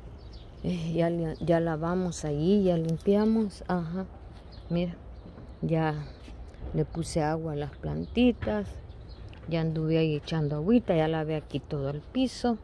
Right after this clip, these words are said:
Mire, aquí tengo otro chilito, mire, pero como le digo, esta planta es la que me ha venido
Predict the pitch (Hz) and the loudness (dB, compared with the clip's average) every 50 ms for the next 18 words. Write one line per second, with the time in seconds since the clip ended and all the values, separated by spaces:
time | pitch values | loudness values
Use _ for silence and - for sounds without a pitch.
0 | - - - - - - - - - - - - 165 165 160 - - 151 - - | -10 -16 -16 -16 -18 -16 -16 -16 -16 -10 -2 0 2 2 2 0 -2 -4 0 2
1 | 165 165 160 156 165 165 - - 165 - - - - 156 180 185 - - 156 151 | 2 2 4 4 2 2 0 -2 -8 -8 -10 -8 0 2 2 2 2 2 0 0
2 | 151 151 151 147 - - 151 151 147 143 - - 151 147 147 147 147 156 190 202 | 0 0 -2 -4 -2 0 2 2 2 2 2 0 0 2 2 2 2 4 4 4
3 | 196 165 - - - - - - - - - 202 233 220 - - - - 156 151 | 4 4 2 -4 -12 -14 -14 -12 -2 6 6 8 8 6 2 -6 -4 -2 -2 -2
4 | - - - 214 214 202 202 190 180 170 - - 160 160 151 - - 151 147 151 | 0 0 2 4 4 4 4 2 2 0 0 -2 0 0 0 0 2 2 4 4
5 | 165 170 165 165 165 170 170 170 165 160 147 | 6 4 4 4 4 4 4 6 4 4 2